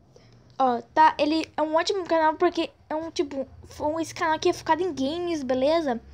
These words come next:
Ele traz um monte de vídeo, tipo, top, top três, tipo, top melhores jogos de caminhões, top três melhores F P S para Android,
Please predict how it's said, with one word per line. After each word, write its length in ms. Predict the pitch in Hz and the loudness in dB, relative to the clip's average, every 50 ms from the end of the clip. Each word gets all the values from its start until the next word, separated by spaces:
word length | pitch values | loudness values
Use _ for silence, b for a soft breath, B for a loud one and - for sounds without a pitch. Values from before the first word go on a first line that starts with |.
| B B B B B B B | B B B B B B B
Ele 120 | - 277 | -14 -4
traz 580 | - 311 311 320 311 320 311 302 277 254 - - - | 2 4 6 8 6 6 4 0 -6 -10 -12 -14 -12
um 60 | 311 | -10
monte 360 | 294 285 277 302 339 349 370 | -8 -6 -6 -4 -4 -4 -4
de 100 | 320 320 | -4 -6
vídeo, 260 | 285 294 277 - - | -6 -8 -12 -12 -12
tipo, 240 | - - 269 269 - | -10 -12 -12 -12 -8
top, 240 | - 277 269 - - - - _ - - b b b b b b - _ | -8 -8 -8 -8 -18 -20 -20 _ -20 -20 b b b b b b -10 _
top 380 | - 285 285 294 285 - 320 - - - - | 2 2 2 2 2 -2 -6 -6 -6 -8 -2
três, 640 | 254 247 247 269 294 302 294 269 254 233 240 - - | 0 2 4 6 6 8 6 6 4 2 -4 -8 -10
tipo, 160 | - 262 - | -10 -10 -6
top 580 | - 294 285 285 285 311 294 285 262 240 240 b b b b b b b _ | -4 -4 -4 -2 -2 -4 -2 -2 -2 -4 -6 b b b b b b b _
melhores 300 | 269 262 285 311 311 294 | -4 2 2 2 4 2
jogos 200 | 294 285 277 - | 0 0 0 -4
de 80 | - | -4
caminhões, 800 | - - 285 277 262 247 247 254 269 285 294 294 277 269 262 262 | -4 -4 -6 -4 -2 -2 -2 0 0 0 0 0 -2 -4 -4 -4
top 200 | - 269 262 - | -6 -8 -8 -6
três 340 | - 277 285 302 311 320 302 | -4 0 0 0 0 0 -4
melhores 680 | 302 285 285 277 277 277 277 277 262 277 262 262 - - b b b b b b b | -4 -6 -4 0 2 4 4 4 2 -2 -6 -8 -12 -16 b b b b b b b
F 140 | _ - 285 | _ -8 -6
P 100 | 277 277 | -2 0
S 220 | 262 262 262 262 - | 0 0 0 -4 0
para 220 | - 269 262 262 | 2 2 2 2
Android, 840 | 254 240 226 240 233 240 254 285 294 294 277 269 233 247 247 240 | 0 -2 -2 0 2 4 4 6 6 4 4 2 0 -2 -6 -8